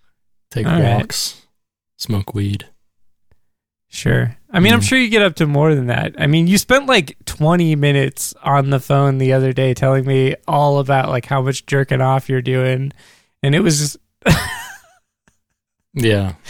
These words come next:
Speaker 2: it was the time.
Speaker 1: I th-, I think, I think more I was, like, selling you on the, um, the prostate thing that I'm into.
Speaker 2: Oh, I mean, yeah, well, we all know.
Speaker 1: Yeah.
Speaker 2: Yeah.
Speaker 1: Love a good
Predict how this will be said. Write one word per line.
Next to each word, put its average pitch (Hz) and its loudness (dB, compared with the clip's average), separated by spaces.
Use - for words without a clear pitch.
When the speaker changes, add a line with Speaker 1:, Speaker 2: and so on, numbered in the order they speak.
Speaker 2:
it - 2
was 208 4
the 170 -2
time. 147 2
Speaker 1:
I 139 0
th-, 151 0
I - 4
think, - 2
I 147 -4
think 180 -4
more 120 2
I 110 2
was, 101 -4
like, 101 -4
selling 107 -2
you 101 -4
on 101 -4
the, 98 -2
um, 95 -4
the 120 -6
prostate 104 -4
thing 101 -6
that 107 -6
I'm 101 -4
into. 104 -6
Speaker 2:
Oh, 226 2
I 190 2
mean, 190 -4
yeah, 208 0
well, 185 -2
we 202 0
all 196 2
know. 117 -6
Speaker 1:
Yeah. 117 2
Speaker 2:
Yeah. - 0
Speaker 1:
Love 117 -2
a 107 -4
good 104 -6